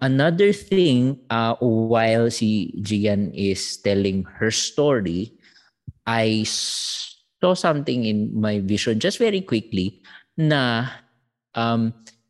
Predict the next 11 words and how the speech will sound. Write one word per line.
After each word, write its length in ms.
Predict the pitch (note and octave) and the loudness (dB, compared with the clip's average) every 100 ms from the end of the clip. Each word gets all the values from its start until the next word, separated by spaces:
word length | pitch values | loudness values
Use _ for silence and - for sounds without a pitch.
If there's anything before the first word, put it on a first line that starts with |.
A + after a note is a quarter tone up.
| _ _ | _ _
sa 240 | - - | -6 0
wallet 800 | C3 B2+ D#3+ F3 F3 F3 - _ _ _ _ _ | 2 2 2 2 2 0 -6 _ _ _ _ _
niya, 400 | - C#3+ A#2 F#2+ | -6 0 0 0
of 80 | A#2+ | -2
course, 240 | - C3+ | -2 0
this 160 | A#2 G#2+ | -2 0
might 240 | A2+ G#2+ | 0 0
not 160 | A2 G2+ | -2 -2
be 80 | G2 | -4
her, 240 | F2 A#2 - | -6 -10 -10
her 320 | - G#2+ - | -2 -2 -2